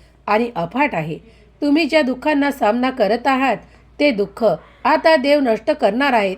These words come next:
आणि तुमच्यासाठी सुखाचा वर्षाव होणार आहे.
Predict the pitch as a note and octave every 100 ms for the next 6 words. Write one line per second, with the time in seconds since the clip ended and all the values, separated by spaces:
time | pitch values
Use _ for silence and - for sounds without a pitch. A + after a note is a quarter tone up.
0 | - G3 A3 A3 F#3+ C#4+ C#4 G#3+ F#3+ E3+
1 | - _ - C4+ B3+ C4 B3+ G#3+ G#3 G3
2 | - G#3 E3+ - _ - G#3+ A#3+ D#4 C4+
3 | E3+ D#3+